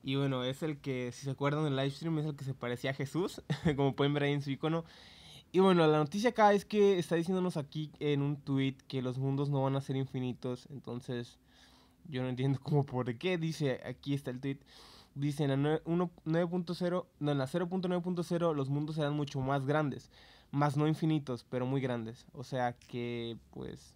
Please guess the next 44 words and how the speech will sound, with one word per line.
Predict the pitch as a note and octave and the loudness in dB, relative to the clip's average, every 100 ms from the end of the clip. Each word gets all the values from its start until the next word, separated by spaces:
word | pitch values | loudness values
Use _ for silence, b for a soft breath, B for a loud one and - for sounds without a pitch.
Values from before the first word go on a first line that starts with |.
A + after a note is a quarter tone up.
| _ | _
vamos | - C3+ | -10 -8
a | C3+ | -4
tener | C3+ | -2
mundos | C#3 C#3 C#3 | 0 0 0
más | C#3 C#3+ | 0 0
grandes, | D3 D3+ C#3+ C#3 | 0 0 0 -4
pero | C#3 B2 | -6 -8
no | A#2+ | -6
infinitos. | B2 B2 - A#2+ D3+ F#3+ - C3+ C3+ D#3 - - B B B B B B - | -8 -8 -8 -4 -4 -4 -6 -4 -4 -6 -16 -20 B B B B B B -4
Y | D3 | 0
bueno, | D#3+ D3+ | 2 2
también | D3 D3+ | 2 2
habla | D#3 E3 | 2 2
un | |
poco | D#3+ C#3+ E3 | 0 0 2
de | D3+ | 0
que | C#3 C#3 | 0 0
vamos | C#3 C#3+ | 0 0
a | C#3 B2 A#2 | 0 0 0
poder | B2 C3 | -4 -4
encontrar | C3 B2 B2 B2 | -4 -2 -2 -2
las | A#2+ | -4
fortalezas | B2+ - A#2+ B2 C#3 D3+ C#3 C#3 | -8 -4 -4 -2 -4 -2 -2 -2
o | B2+ | -6
strongholds, | B2 - D3 D3 D3 C#3 C#3+ - B B B - | -8 -4 -2 -2 0 -2 -2 -8 B B B -10
como | B2 | -8
les | A#2 | -8
quieran | - C#3 | -4 -2
llamar. | C#3 C#3 D3+ D3 | 0 2 0 0
Dice | D3 D#3 | -4 -2
que | C#3+ | 0
van | C#3 C#3+ | 0 0
a | |
ser | C#3+ D3 | -2 -6
difíciles | C#3+ D#3 D#3+ | -4 -2 -2
de | D#3+ | -2
encontrar, | E3 E3 E3+ E3 E3+ B B B B | -2 -2 2 2 0 B B B B
ya | C#3+ D3+ | 0 2
que | D#3 | 2
no | D3+ | 2
habrá | D3 D3 C#3+ D3 D3 C#3 | 4 6 6 6 6 4
ojos | C#3+ D3 | 2 -2
del | C3 C3 | -2 0
Ender, | C#3+ D#3 F3+ | 0 0 -2